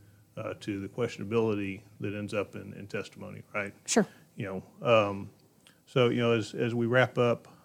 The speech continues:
Speaker 1: uh, this, and I appreciate all your work on this case, 'cause I know one of our, um, you know, one thing that we always are concerned about, it's one reason we work so hard on our cases,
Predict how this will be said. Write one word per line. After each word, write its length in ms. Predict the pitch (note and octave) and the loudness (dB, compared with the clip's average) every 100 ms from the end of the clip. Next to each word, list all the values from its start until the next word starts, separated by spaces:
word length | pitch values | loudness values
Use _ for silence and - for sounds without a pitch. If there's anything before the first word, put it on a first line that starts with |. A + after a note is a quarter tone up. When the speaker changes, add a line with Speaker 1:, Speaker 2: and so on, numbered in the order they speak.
| _ | _
Speaker 1:
uh, 120 | A#2+ A2 | -2 -2
this, 400 | G#2+ A#2+ A#2 - | 2 4 4 0
and 160 | G#2+ | -4
I 80 | A2 | -2
appreciate 440 | G#2+ A#2+ A2 A2 | -4 -4 -6 -4
all 340 | A2 A#2 A2 A2 | 0 2 2 -4
your 220 | - B2 | -2 4
work 260 | C#3+ C3 A#2 | 6 6 4
on 120 | A#2 | 0
this 120 | A2 | -2
case, 300 | - A2 G#2+ | -6 -6 -6
'cause 160 | - A2 | -6 -4
I 60 | A2 | 0
know 180 | A#2 | 2
one 160 | A2 A2+ | 2 0
of 100 | A2+ | -2
our, 240 | G#2+ G2+ - - - _ _ A#2 | -2 -4 -8 -20 -20 _ _ -6
um, 380 | G#2 F#2+ F2 - - | -4 -4 -8 -16 -12
you 80 | A#2 | -8
know, 80 | G#2+ | -6
one 140 | A2 | -6
thing 120 | - | -6
that 100 | G#2 | -6
we 380 | G#2+ A#2 A2+ G#2 - - _ _ - | -2 0 0 -2 -6 -20 _ _ -2
always 360 | C3 C3 C3 A#2+ | 6 8 8 6
are 80 | A#2 | 0
concerned 360 | A#2 A#2+ A#2+ | -2 -2 -2
about, 280 | A2+ A2+ A2 | -2 -2 -2
it's 80 | - | -4
one 120 | A#2 | -4
reason 220 | A2+ A2 | -2 -4
we 60 | G#2+ | -4
work 240 | G#2+ G#2+ | -6 -6
so 160 | - G#2 | -6 0
hard 200 | A2+ A2 | 0 2
on 120 | G#2 | -2
our 80 | G#2 | -4
cases, 540 | - A#2 A2+ A2 - | -2 -2 -2 -6 -8